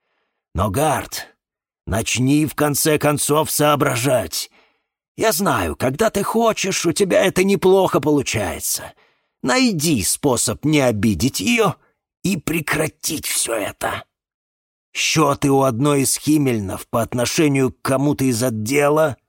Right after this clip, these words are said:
последнее, что нам нужно. Однажды она окажется на верхнем троне, а ты, если не сложишь голову раньше времени, займешь мое место». «Я...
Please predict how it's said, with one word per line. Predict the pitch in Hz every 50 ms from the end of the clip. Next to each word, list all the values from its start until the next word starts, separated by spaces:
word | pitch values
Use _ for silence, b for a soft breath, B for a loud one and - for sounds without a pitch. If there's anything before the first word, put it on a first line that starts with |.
| _ _ _
последнее, | - 135 147 - - - 151 151 151 151 151 151 151 127 156 165 185 175 160
что | - - - 160 147
нам | 147 143 143 147 139 139 131
нужно. | 139 151 143 117 101 - 107 101 - - - _ _ _ _ _ _ _ _ _ _
Однажды | 113 123 101 87 117 120 131 147 143 110 87 - - - - - b b b b b b 143
она | 139 127 123 139
окажется | 131 - - 151 147 120 135 127 - - 127 123
на | 120 123 123
верхнем | 110 151 156 - - - 104 110 110 107
троне, | - 135 143 180 220 185 117 101 95 87 - - B B B B B B
а | - - -
ты, | - _ - 233 269 262 233 160 98 - - _ _ _ _
если | 110 131 139 131 - 143 143 139
не | 135 139 147
сложишь | - - 156 160 147 123 110 127 123 104
голову | 107 131 156 139 123 120 110 117 117
раньше | 113 117 117 104 - - 135
времени, | 131 139 143 131 107 82 82 78 - - - - _ _ _ _ _ -
займешь | 98 113 107 110 117 131 185 - 151 - - -
мое | - - 110 101 - - - -
место». | 139 143 - - - - - - - - 95 - - _ _ _ _ _ _ _ _ _ _ _ _ -
«Я... | 98 104 110 107 98 82 76 65